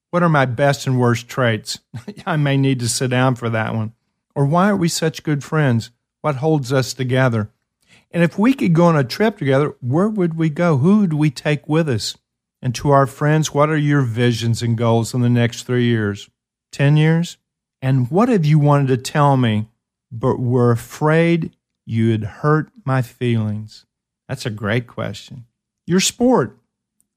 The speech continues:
What physical skills do I need to improve? What mental skills do I need to improve? And what's my timeline of doing that? And what can I do?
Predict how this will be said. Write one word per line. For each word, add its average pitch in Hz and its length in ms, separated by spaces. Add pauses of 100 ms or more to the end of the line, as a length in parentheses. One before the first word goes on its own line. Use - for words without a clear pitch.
What 175 280
physical 175 800
skills 127 840 (460)
do 139 100
I 135 140
need 135 280
to 123 80
improve? 123 640 (560)
What 160 200
mental 160 580
skills 113 720 (420)
do 135 100
I 131 120
need 135 260
to - 120
improve? 135 340
And 123 200
what's 190 280
my 143 140
timeline 151 720
of 127 120
doing 170 340
that? 104 300 (420)
And 131 180
what 165 220
can 135 160
I 143 180
do? 110 360